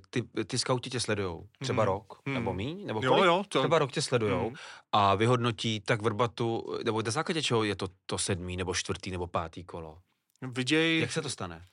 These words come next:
Speaker 2: Tak, eh,
Speaker 1: Na základě toho, že,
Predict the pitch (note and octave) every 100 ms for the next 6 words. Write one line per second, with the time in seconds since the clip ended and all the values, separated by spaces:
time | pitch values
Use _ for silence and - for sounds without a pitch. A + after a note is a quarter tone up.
0 | _ _ _ D#3 D3 - F3+ E3 C#3 B2+
1 | C3 C#3 C#3 D3+ A2 A2+ B2 C#3 C#3 C3
2 | C3+ B2+ A#2+